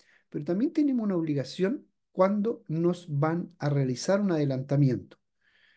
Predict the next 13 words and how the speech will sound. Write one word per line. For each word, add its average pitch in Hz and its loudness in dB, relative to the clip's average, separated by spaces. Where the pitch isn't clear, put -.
El 208 4
conductor 220 2
del 339 8
vehículo 240 4
que 208 -2
es 208 -4
adelantado 175 2
o 202 0
sobrepasado 165 0
debe 180 2
ceder 175 0
el 294 2
paso - -4